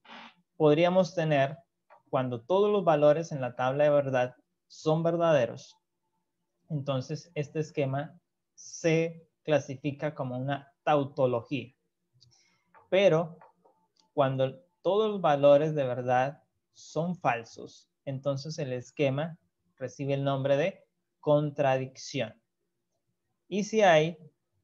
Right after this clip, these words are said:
algunos valores de verdad y algunos valores falsos en ese esquema, entonces será una contingencia. Por lo tanto,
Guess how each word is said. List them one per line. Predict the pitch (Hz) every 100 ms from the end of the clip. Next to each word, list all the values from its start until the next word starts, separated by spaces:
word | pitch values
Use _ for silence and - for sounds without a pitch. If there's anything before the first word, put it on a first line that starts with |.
| _ _
algunos | 135 131 143 156
valores | 160 156 147 143 139
de | 131
verdad | 139 139 127 123 135 -
y | 123
algunos | 117 127 139 143
valores | 143 139 135 131 131 - - _
falsos | 143 120 117 - 139 156 - _ _ _ _ _ _ -
en | 127
ese | 117 151
esquema, | 131 151 135 131 - _ _ _ _
entonces | 143 135 143 135 139 156
será | 135 120
una | 123 127 131 _
contingencia. | 151 139 135 143 123 117 107 _ _
Por | 139
lo | 135
tanto, | 160 139 110